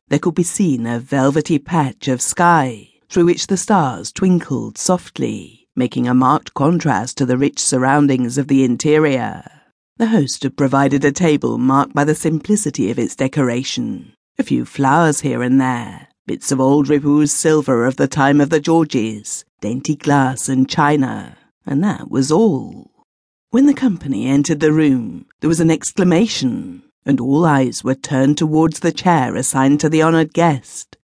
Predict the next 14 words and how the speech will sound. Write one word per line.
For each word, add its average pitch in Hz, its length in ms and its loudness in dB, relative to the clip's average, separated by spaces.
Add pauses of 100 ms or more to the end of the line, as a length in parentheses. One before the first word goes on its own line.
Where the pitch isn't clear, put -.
(120)
for - 140 -12
attached 214 480 -6
to 131 100 -4
it - 240 -10
by 139 120 -2
a 131 80 0
most 135 340 0 (140)
delicate 196 480 0
silken 214 500 2
cord 151 640 0 (160)
floated 139 380 -2
a 127 80 -2
miniature 131 540 0
balloon, 175 760 2